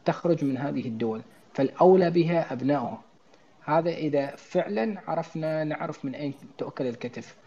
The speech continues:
طبعًا حديثي من أوله إلى آخره يتحدث عن الجانب الاقتصادي البحت،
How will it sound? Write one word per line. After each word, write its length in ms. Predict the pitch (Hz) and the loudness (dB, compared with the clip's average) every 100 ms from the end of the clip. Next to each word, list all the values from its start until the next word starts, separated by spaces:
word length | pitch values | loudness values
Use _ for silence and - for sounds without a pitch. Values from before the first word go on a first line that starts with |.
| - _ | -20 _
طبعًا 220 | 139 147 | 0 0
حديثي 420 | - 151 156 - 131 | 0 0 0 2 0
من 140 | 143 | 0
أوله 340 | 175 160 131 | 0 2 0
إلى 220 | 110 160 156 | -2 -4 -2
آخره 360 | 165 - 180 | -2 -4 -2
يتحدث 640 | 180 151 131 156 147 - 135 | -2 -2 -4 -4 -6 -4 -4
عن 60 | |
الجانب 360 | 123 131 151 147 | -2 0 0 0
الاقتصادي 580 | 131 - 123 143 139 120 | -2 -6 -6 -4 -2 -2
البحت، 540 | 110 - - - | 0 -2 -2 -8